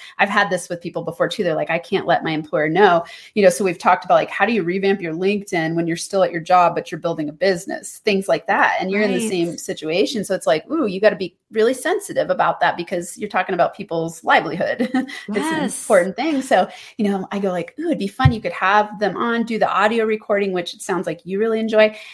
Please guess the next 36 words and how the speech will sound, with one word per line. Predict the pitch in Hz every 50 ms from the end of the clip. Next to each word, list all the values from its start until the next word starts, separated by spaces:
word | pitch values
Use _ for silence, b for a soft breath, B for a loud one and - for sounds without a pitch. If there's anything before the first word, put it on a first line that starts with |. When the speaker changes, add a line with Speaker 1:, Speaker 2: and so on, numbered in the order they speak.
| B B
Speaker 1:
And | 269 262 262
then | 277 339 453
you | 427 254
could | 190 190 -
Speaker 2:
Mm-hmm. | 190 -
Speaker 1:
even | 233 247 262 247 269 254 233 220 214 202 202 240 202
do | 214 220 220 214 208 214 208
an | 190 196 - -
episode | - 214 - - 233 233 - - 208 196 185 170
that's | 190 185 180 - - -
in | 196 196 202 208 208 220 214 214 - _ _ _
video | - 180 202 190 180 170 165 151 151 160 196
for | - - 262
you | 233 190 175 175
with | 185 202 202
the | 220
solo | 214 - 208 170 151 165 -
cast, | - 175 156 - - -
talking | - - 226 202 214 - 233 214
about | 180 175 - 135 147 170 175 175 - -
that | 185 175 - -
session | - - - 147 160 - - - 247 269 269
and | - 208 202 196
highlighting | - - 190 180 170 175 175 180 180 180 170
the | 175 170
key | - - 202 170
points | - _ - 180 170 160 - -
that | - 170 - -
came | - 180 160 151 - -
up. | - 143 - 214 320 - - _ _ B B B B B B B B B B
And, | 214 214 202 196 175 - -
you | 214
Speaker 2:
Love |
Speaker 1:
know, | 170
Speaker 2:
that. | 165 165
Speaker 1:
still, | - - - 226 208 214 214 202 196 185